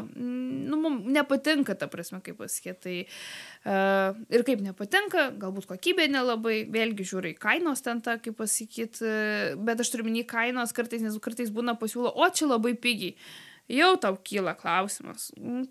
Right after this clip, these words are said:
negali tai būt, nes aš puikiai, pavyzdžiui, puikiai pati suprantu, iš ko susidaro, nu, produkto kaina ten, tarkim, ane. Tai, nu, dėl to, kad, sakau, mes labai, labai patys viską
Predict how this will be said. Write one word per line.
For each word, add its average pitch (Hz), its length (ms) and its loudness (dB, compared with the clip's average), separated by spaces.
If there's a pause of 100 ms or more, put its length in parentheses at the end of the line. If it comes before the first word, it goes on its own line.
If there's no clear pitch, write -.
(180)
negali 320 520 4
tai 269 160 0
būt, 262 160 2
nes 190 160 -4
aš 208 140 -6
puikiai, - 400 0
pavyzdžiui, 214 280 0
puikiai 220 280 -2
pati 220 180 -2
suprantu, 226 400 -2
iš 254 80 0
ko 240 160 -2
susidaro, 214 600 2
nu, 190 180 -4 (280)
produkto 214 520 -2
kaina 214 320 0
ten, 208 320 -14 (140)
tarkim, 101 420 -12
ane. 95 240 -6 (800)
Tai, 208 180 4 (1600)
nu, 254 120 6
dėl 254 160 4
to, 277 140 8
kad, 269 160 2
sakau, 240 180 0
mes 254 240 4
labai, 233 480 4
labai 208 400 2
patys 208 480 -4
viską 196 380 -2